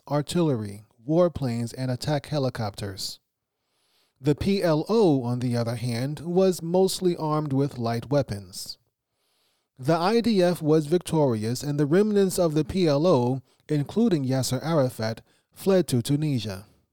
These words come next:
This bloody victory earned Ariel Sharon the nickname Butcher of Beirut. Furthermore,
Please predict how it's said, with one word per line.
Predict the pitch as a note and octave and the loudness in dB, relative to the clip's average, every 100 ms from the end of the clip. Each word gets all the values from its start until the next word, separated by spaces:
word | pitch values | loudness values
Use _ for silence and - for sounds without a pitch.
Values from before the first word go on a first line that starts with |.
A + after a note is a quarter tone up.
| _ _ _ _ _ _ _ _ B2+ | _ _ _ _ _ _ _ _ -2
This | C3+ A3+ F3 | 4 4 2
bloody | C#3 F3+ F#3+ G3 | 2 2 4 0
victory | C#3 F3 - C#3 A#2+ B2 C3+ | 2 0 0 -2 -2 -2 -2
earned | D#3 E3+ E3 | -2 0 -2
Ariel | D3+ E3 F3+ F3+ F3 | 0 2 2 2 0
Sharon | - E3+ E3+ D#3+ C3 | 0 0 2 0 0
the | B2 | 0
nickname | E3 F3 C3+ A#2+ A#2 A#2 - _ _ | 0 -2 -2 -4 -4 -6 -10 _ _
Butcher | A#2 A2+ F#3+ - A#2 | -4 0 0 0 -2
of | A2+ A#2+ B2 | 0 -4 -2
Beirut. | D3 D3 C#3 G2+ - - _ _ _ _ _ _ _ _ _ _ _ | -2 0 0 -4 -8 -18 _ _ _ _ _ _ _ _ _ _ _
Furthermore, | - E3+ D#3 B2+ A#2 A#2 A#2 | 2 4 4 2 0 0 -4